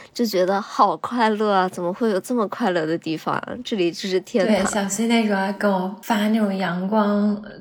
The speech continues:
Speaker 2: 灿烂的照片，说我在上海都过着什么受苦受难的生活。
Speaker 1: <laughs> 我是凌晨飞过去的嘛，所以基本上算是飞了一个通宵，又是飞曼谷，然后下来还要坐
Speaker 2: 超级可怜的。
Speaker 1: 一个多小时的车到芭提雅。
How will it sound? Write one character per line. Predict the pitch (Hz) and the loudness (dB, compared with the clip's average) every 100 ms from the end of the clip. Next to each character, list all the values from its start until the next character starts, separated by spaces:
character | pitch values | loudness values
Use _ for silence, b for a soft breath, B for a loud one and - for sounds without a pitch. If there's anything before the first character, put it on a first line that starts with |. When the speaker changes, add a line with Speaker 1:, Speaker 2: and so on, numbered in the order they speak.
| - - | -18 -8
Speaker 2:
灿 | 214 220 208 | -2 0 2
烂 | 208 | 2
的 | 185 | 0
照 | 208 196 | 0 0
片， | 202 202 208 | 2 0 -2
说 | - 214 202 - - | -6 -4 -6 -4 0
我 | 202 185 | 2 2
在 | 240 233 | 0 0
上 | 233 294 254 | 2 2 4
海 | 226 | 4
都 | 202 | 2
过 | 226 262 220 | 4 6 8
着 | 269 | 6
什 | 285 | 6
么 | 202 247 | 4 4
受 | 294 254 | 6 4
苦 | 220 214 | 4 4
受 | 349 269 | 4 6
难 | 285 285 | 8 8
的 | - | 8
生 | - - | 6 4
活。 | 330 - 381 254 226 214 240 - | 2 0 -4 -4 -4 -8 -12 -20
Speaker 1:
<laughs> | - _ | -20 _
我 | - 185 | -2 -2
是 | - 226 | 2 2
凌 | 185 170 | 4 2
晨 | 254 247 170 | 2 2 4
飞 | 190 190 | 6 6
过 | 185 185 | 6 2
去 | - 165 | -2 -2
的 | 160 | -2
嘛， | 160 151 190 | -4 -4 -6
所 | - 196 | 2 4
以 | 185 | 4
基 | - 226 | 2 2
本 | 170 | 2
上 | 196 175 180 | 2 0 -2
算 | - 190 | -4 -4
是 | 208 | -4
飞 | 190 180 196 | 0 4 6
了 | 185 | 4
一 | 170 | 4
个 | 185 | 2
通 | - 202 180 | 2 -4 -2
宵， | 220 180 175 180 B B B - | -2 0 0 0 B B B -8
又 | - 214 | 2 2
是 | 226 196 | 4 0
飞 | 214 208 | 0 2
曼 | 226 208 170 | 2 2 0
谷， | 104 90 | -6 -6
然 | 127 | -6
后 | 165 190 | -6 -6
下 | 208 185 | -4 -2
来 | 151 | 0
还 | 175 | 2
要 | 170 | 4
坐 | 226 226 | 4 4
Speaker 2:
超 | |
级 | 185 175 | 6 6
可 | 180 170 | 6 4
怜 | 165 151 | 4 2
的。 | 151 | 6
Speaker 1:
一 | 180 | 6
个 | 202 | 6
多 | 202 202 | 4 4
小 | 226 160 | 4 0
时 | 175 160 | -2 -2
的 | 175 | -2
车 | - - 185 185 | -2 -2 0 4
到 | 185 | 4
芭 | 180 175 | 4 2
提 | 180 - | 0 -2
雅。 | - | -4